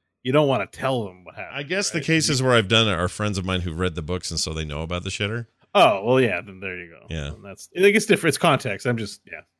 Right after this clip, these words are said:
Speaker 1: it's all context. But
Speaker 2: <laughs>
Speaker 1: okay, yeah, the shitter. The sh-, it's, it's a good part.
Speaker 2: Yeah, no, it's cool.
Speaker 1: Very emotional.
Speaker 2: Should also
Speaker 1: Uh,
Speaker 2: mention, um, uh, before we move on to,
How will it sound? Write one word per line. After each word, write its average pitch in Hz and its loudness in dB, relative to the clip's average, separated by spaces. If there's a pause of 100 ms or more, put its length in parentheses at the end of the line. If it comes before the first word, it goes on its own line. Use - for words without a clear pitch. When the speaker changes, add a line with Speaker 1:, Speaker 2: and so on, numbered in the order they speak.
(120)
Speaker 1:
it's 107 -20
all 110 -4
context. 87 -14 (180)
But 95 -12 (320)
Speaker 2:
<laughs> - -20
Speaker 1:
okay, 180 -2 (240)
yeah, 156 -2
the 147 -6
shitter. 165 2
The 135 -6
sh-, - -6
it's, 143 -2
it's 131 -4
a 143 -4
good 190 -2
part. 151 2 (220)
Speaker 2:
Yeah, 117 -2
no, 113 -2
it's 95 -4
cool. 110 -2
Speaker 1:
Very 127 -4
emotional. 107 -12
Speaker 2:
Should 156 0
also 139 2
Speaker 1:
Uh, 95 -10
Speaker 2:
mention, 107 -2
um, 87 -4
uh, 80 -8
before 87 -8
we 85 -4
move 82 -6
on 80 -6
to, 80 -6